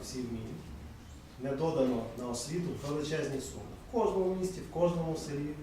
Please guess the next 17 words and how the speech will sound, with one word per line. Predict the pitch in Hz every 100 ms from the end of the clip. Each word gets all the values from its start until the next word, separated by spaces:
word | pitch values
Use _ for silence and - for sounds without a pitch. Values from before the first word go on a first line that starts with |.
| -
України. | - 120 101 101 - - - - - 135
Тобто | - - 147 139 - - - - -
ми | 135 175 185 -
зараз | 131 165 - - - -
виплачуємо | 131 147 156 - 131 123 117 107 -
зарплати | - 131 131 139 127 135 - - - - -
вчителям | 120 135 131 117
тільки | 139 120 117 117
тому, | 147 - - - - - - -
що | 127
ми | 139
беремо | 131 127 131 120 -
позики. | 110 - - - - - - - - - -
Ми | 147 151 - - -
сьогодні | 131 180 180 143
от | 120 -
оформляємо | 131 127 135 127 110